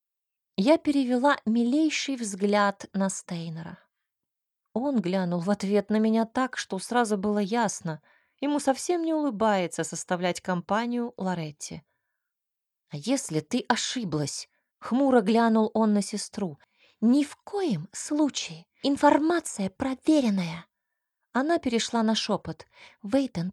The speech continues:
точно сегодня собрался весь день играть в лофт. А девушкам в игорный зал без сопровождения по этикету не положено, так что ты, Стейнер, мне необходим позарез».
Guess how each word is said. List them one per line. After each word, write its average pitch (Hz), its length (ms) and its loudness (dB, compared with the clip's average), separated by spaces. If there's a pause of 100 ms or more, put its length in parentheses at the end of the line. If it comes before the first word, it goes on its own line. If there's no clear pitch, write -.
точно 214 340 -2
сегодня 196 420 -2
собрался 233 520 -4
весь 220 220 0
день 359 260 2
играть 269 420 -2
в - 120 -14
лофт. 185 420 0 (300)
А 254 100 0
девушкам 247 580 0
в - 60 0
игорный 220 320 4
зал 214 220 6
без 226 180 -4
сопровождения 247 720 0
по 269 140 2
этикету 403 400 -2
не 415 120 0
положено, 208 640 4 (220)
так - 180 -4
что - 140 -4
ты, 508 200 -2
Стейнер, 170 560 -2 (200)
мне 269 260 2
необходим 311 680 4 (180)
позарез». 302 840 -2